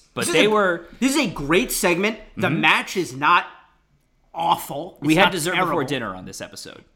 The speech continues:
Speaker 1: for
Speaker 2: And,
Speaker 1: sure.
Speaker 2: um, and I remember th-, just the, the storyline that came after this, where he renames all the titles.
Speaker 1: Right.
Speaker 2: And I think it,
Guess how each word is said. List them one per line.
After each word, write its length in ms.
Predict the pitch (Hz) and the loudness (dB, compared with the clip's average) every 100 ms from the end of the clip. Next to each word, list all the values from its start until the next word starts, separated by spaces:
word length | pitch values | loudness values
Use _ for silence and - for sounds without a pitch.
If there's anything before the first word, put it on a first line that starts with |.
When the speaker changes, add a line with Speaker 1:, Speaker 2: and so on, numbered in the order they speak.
| - | -10
Speaker 1:
for 20 | 185 | -8
Speaker 2:
And, 340 | 180 175 170 | -6 -6 -10
Speaker 1:
sure. 80 | - 175 | -8 -2
Speaker 2:
um, 280 | 165 160 160 170 | 0 -2 -6 -8
and 80 | |
I 60 | 170 | -6
remember 680 | 170 170 190 185 196 190 190 | -6 -6 -6 -6 -6 -6 -12
th-, 160 | 151 - | -16 -14
just 360 | 175 165 - | -12 -12 -12
the, 180 | 175 165 - | -14 -14 -14
the 100 | 151 | -16
storyline 500 | - 170 180 170 143 | -12 -6 -4 -4 -6
that 140 | 139 - | -10 -12
came 180 | 143 | -14
after 380 | 131 135 - 147 | -8 -8 -8 -10
this, 240 | 127 117 151 | -12 -14 -14
where 80 | |
he 120 | 135 135 | -12 -14
renames 560 | 127 151 151 143 139 | -10 -8 -8 -8 -10
all 160 | 160 143 | -12 -14
the 80 | 135 | -12
titles. 640 | - 135 147 123 113 - _ | -8 -8 -8 -12 -14 -18 _
Speaker 1:
Right. 200 | 127 107 - _ | -8 -8 -10 _
Speaker 2:
And 240 | 147 139 - | -8 -8 -8
I 80 | 160 | -10
think 220 | 226 | -8
it, 100 | 214 | -12